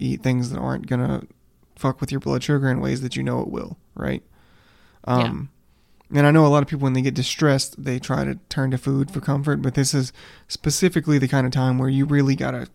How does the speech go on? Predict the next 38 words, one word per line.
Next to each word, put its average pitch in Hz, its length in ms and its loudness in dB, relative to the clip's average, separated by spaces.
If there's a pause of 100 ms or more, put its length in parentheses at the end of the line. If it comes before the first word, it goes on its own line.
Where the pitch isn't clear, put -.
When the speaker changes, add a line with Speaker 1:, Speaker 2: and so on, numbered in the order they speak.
Speaker 1:
mind 135 340 -2
your 139 100 -4
P's 139 260 -6
and 127 100 -12
Q's - 260 -10
on - 120 -12
that - 180 -14
kind 135 160 -10
of 143 60 -12
shit. - 280 -12 (1400)
Speaker 2:
Right, 180 300 -4
right. 170 120 -4
Speaker 1:
Um, 123 440 0 (1300)
yeah, 156 200 4
foraging, 180 460 2
I 143 80 0
really 185 260 4
don't 143 200 2
know 131 120 4
that 127 160 0
much 127 200 -2
about 131 200 0
foraging, 139 600 0
but, 131 400 -2 (1160)
uh, 120 160 -2
now's 147 320 4
a 135 40 0
great 131 220 2
time 127 320 2
to 127 100 -4
go 127 420 2 (280)
<laughs> - 280 -6
at 131 160 -2
least 147 400 0 (720)
print 139 180 2
off 127 180 4
some 127 160 -2
guides. 123 520 -4